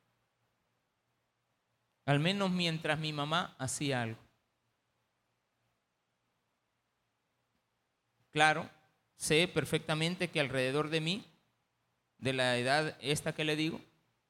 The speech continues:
estaba una tía que se llama Aiza. Estaba algunos tíos que trabajaban, Nofal, Jorge, que estaban por ahí. Una prima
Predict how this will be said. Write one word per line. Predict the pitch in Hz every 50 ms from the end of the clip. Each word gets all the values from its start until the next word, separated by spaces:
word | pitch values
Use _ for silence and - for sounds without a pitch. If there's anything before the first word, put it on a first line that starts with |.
| _ _ _ _
estaba | - 143 - - 156 147 143 143
una | 143 143 139 131 -
tía | 196 208 180 151 165 - - - _ _ _ _ -
que | 123
se | - 143
llama | 135 131 131 131 139
Aiza. | 156 156 131 - - - - - - _ _ _ _ _ _ _ _ _ _ _ _ _ _ _ _ _ _ _ _ _ _ _ _ _ _ _ _ _
Estaba | 127 120 - - 156 151 151 151 143 139 135 127 123 117 117 - - - _ _ _ _ _ _ _ _ _
algunos | - 127 120 135 143 143 131 - -
tíos | 226 233 220 165 151 135 -
que | - 147
trabajaban, | - 139 139 139 135 143 170 170 165 170 175 180 175 165 160 - _ _ _ _ _ _ _ _ _ _ _ _ _ _ _ _ _ _ _
Nofal, | - 127 147 160 156 156 165 156 147 143 139 131 139 - - - _ _ _ _ _ _ _
Jorge, | - 147 151 147 139 147 147 135 123 - - _ _ _ _ _ _ _ _ _ _ _ _ _ _ _
que | -
estaban | 139 - 185 220 254 240
por | 240 226 180
ahí. | 160 160 165 165 156 - - _ _ _ _ _ _ _ _ _ _ _ _ _ _ _ _ _ _ _ _ _ _ _ _ _ _ _ -
Una | 139 151 151 143 -
prima | 170 220 226 214 175 160 165 -